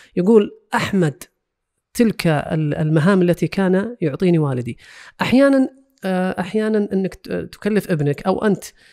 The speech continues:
تكلف في البيت بمثلًا أنك تسقي الزرع ولا، ولا، آه، تبذر شيء ولا تحصد شيء، لا تتذمر.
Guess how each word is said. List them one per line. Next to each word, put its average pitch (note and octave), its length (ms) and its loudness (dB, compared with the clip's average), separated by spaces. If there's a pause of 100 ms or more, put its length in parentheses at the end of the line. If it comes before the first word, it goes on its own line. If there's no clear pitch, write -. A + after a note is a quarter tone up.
(100)
تكلف E3+ 760 0 (180)
في - 100 -14
البيت D#3 400 0
بمثلًا D#3+ 960 -4 (200)
أنك D3+ 180 -6
تسقي D#3 300 -4
الزرع C#3+ 340 -2
ولا، C3+ 680 -6 (360)
ولا، C#3+ 300 -4
آه، C3+ 460 -8
تبذر D3 380 -2
شيء C#3+ 420 -2 (240)
ولا C#3+ 140 -4
تحصد D3+ 360 -4
شيء، D3 380 0 (300)
لا E3 120 -2
تتذمر. D#3+ 560 -2